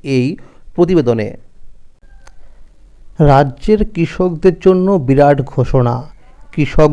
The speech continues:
বন্ধু প্রকল্পের প্রথম কিস্তি টাকা দেওয়ার তারিখ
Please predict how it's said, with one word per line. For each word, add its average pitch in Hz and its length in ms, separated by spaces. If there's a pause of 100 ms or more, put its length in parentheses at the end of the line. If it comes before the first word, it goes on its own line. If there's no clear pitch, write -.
(120)
বন্ধু 147 420
প্রকল্পের 135 720
প্রথম 143 420 (200)
কিস্তি - 500 (120)
টাকা 131 260
দেওয়ার 131 360
তারিখ 131 260